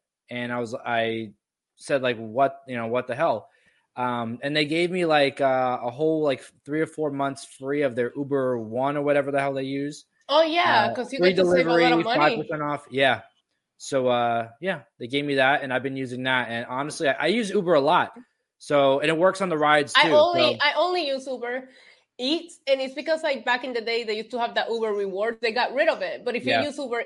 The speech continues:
Speaker 2: Eats, it will count towards all of your Uber usage, like, free rides, free, how it works.
Speaker 1: Yeah.
Speaker 2: Um, so that went away, but I still use Uber Eats, and I will say that customer service is very good.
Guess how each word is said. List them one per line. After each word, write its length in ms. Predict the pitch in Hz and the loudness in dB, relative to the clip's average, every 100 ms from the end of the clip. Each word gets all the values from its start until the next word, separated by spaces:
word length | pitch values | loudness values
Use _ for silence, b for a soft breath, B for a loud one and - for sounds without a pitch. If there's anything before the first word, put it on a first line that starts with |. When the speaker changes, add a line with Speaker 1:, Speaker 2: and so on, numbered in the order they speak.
| - | -2
Speaker 2:
Eats, 280 | 339 240 | -4 -4
it 100 | 277 | -8
will 140 | 240 240 | -8 -8
count 280 | - 240 247 | -6 -4 -4
towards 380 | 247 220 214 - | -4 -4 -6 -4
all 200 | 240 247 | 0 2
of 120 | 233 | 2
your 120 | 214 214 | -2 -6
Uber 180 | 262 220 _ _ _ _ _ _ _ _ _ | -6 -10 _ _ _ _ _ _ _ _ _
usage, 300 | 370 381 226 | -6 -4 -2
like, 260 | 202 196 196 _ | -2 -4 -8 _
free 200 | 262 240 | -4 -2
rides, 400 | 208 202 202 202 _ _ _ - 202 | -2 -2 -2 -4 _ _ _ -20 -18
free, 220 | - 220 208 | -10 -10 -8
how 160 | 180 104 | -8 -8
it 100 | 85 | -10
works. 320 | 113 - _ _ b b b b | -14 -14 _ _ b b b b
Speaker 1:
Yeah. 240 | - 254 233 | 0 4 4
Speaker 2:
Um, 140 | 214 | 2
so 100 | - 311 | 0 0
that 300 | 262 311 403 | 4 6 8
went 140 | 330 262 | 6 4
away, 180 | 247 233 | 2 0
but 160 | 233 | 0
I 80 | 233 | -2
still 260 | 233 320 294 | -4 -6 -6
use 220 | 247 254 | -6 -6
Uber 220 | 226 214 | -6 -6
Eats, 220 | 214 220 - | -6 -10 -8
and 120 | 226 | -2
I 80 | 240 | -2
will 240 | 247 285 | -2 -4
say 240 | 277 254 220 | -4 -4 -4
that 200 | 202 202 | -6 -4
customer 440 | 240 233 247 220 | -6 -6 -8 -8
service 440 | 220 220 196 202 | -6 -8 -6 -8
is 160 | 214 208 | -10 -16
very 380 | - 214 233 254 | -6 -2 0 -2
good. 380 | 190 202 247 | -4 -2 -2